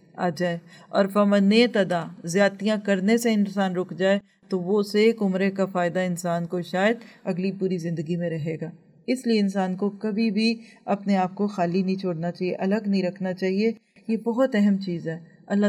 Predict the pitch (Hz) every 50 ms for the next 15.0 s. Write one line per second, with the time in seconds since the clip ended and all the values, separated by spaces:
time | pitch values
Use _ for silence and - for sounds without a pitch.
0 | 202 196 185 180 185 185 185 190 190 190 175 170 175 - 170 160 156 151 165 165
1 | 170 - - - - - - - 240 240 247 294 311 294 311 302 311 - 285 247
2 | 262 - 247 233 233 220 254 247 226 214 214 202 - 180 165 147 156 165 170 165
3 | - 240 233 226 202 175 170 - - _ _ - 226 220 226 247 240 240 202 226
4 | 202 202 196 202 196 190 185 196 208 208 220 202 208 202 196 202 208 208 208 196
5 | 208 202 196 220 202 208 - 196 180 170 170 165 175 170 165 160 170 180 190 196
6 | 208 208 - _ _ _ - - 220 208 208 202 202 190 190 196 214 202 220 202
7 | 214 202 196 196 196 190 196 196 185 180 175 175 208 208 202 202 190 175 175 180
8 | 175 175 170 165 165 - 170 165 170 - - - - - _ _ - 202 196 196
9 | 214 208 190 202 196 196 - 214 208 202 214 190 185 190 - 208 202 196 196 196
10 | 202 185 190 202 208 220 208 - 190 185 185 185 185 175 170 170 165 - _ _
11 | _ _ _ _ _ - 262 277 269 277 - 226 214 220 208 254 262 269 269 262
12 | 247 247 233 233 - 233 220 214 196 180 151 165 170 165 160 - 175 185 190 -
13 | - - _ _ _ _ _ - 220 240 277 - 277 - - - 202 208 208 202
14 | 208 185 175 165 190 190 185 202 208 208 208 202 190 190 - - 208 202 202 208